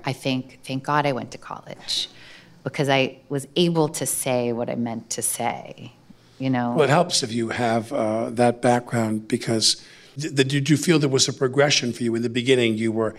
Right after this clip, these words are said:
Speaker 2: timid and shy, you know, less assertive. And, and I wanna find out, when did that begin to change? Was there a moment you sat there and you said, "Yeah, I need to defend my position and I think I know what I, what's best for me"?
Speaker 1: I think,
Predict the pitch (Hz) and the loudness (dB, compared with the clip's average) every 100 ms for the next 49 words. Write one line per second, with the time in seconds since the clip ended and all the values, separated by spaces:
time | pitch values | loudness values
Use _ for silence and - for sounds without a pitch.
0 | - - - - 131 117 113 110 107 110 | -14 -12 -2 4 6 6 4 2 -2 -2
1 | - - 120 110 120 117 117 123 - - | 2 4 2 2 0 2 4 4 4 2
2 | - 127 117 110 101 - - - 135 123 | 4 4 2 -2 -8 -20 -20 -4 0 2
3 | 123 120 113 - - - 139 147 - 139 | 2 0 0 -4 -8 2 4 4 4 4
4 | 131 123 - - _ _ _ - 170 131 | 4 2 -4 -20 _ _ _ -16 -10 -8
5 | 151 160 185 180 160 151 143 139 127 117 | 0 4 4 4 2 0 0 0 0 0
6 | - 135 117 104 107 117 120 120 131 135 | 2 2 0 -4 -6 0 0 2 2 0
7 | 120 - 127 120 117 117 - 120 113 - | 0 4 4 2 0 0 2 2 0 -6
8 | - - _ _ _ _ - 247 233 240 | -20 -20 _ _ _ _ -20 -18 -12 -10
9 | 190 190 131 139 160 160 151 147 123 123 | -8 -6 2 4 4 4 2 2 -2 -2
10 | - 131 123 120 120 120 120 110 117 - | 4 4 4 2 2 2 0 0 2 2
11 | 110 113 113 113 110 110 107 107 - - | 0 -2 -2 -2 -2 0 0 -2 -4 -4
12 | 120 - 131 117 - 113 110 107 87 - | -6 0 0 0 -2 -2 0 -2 -6 -14
13 | - - - - _ _ _ _ _ _ | -20 -20 -20 -20 _ _ _ _ _ _
14 | _ - - - _ _ _ _ _ _ | _ -20 -20 -20 _ _ _ _ _ _
15 | _ _ _ - 269 262 - 311 349 381 | _ _ _ 2 4 4 0 -2 -2 -4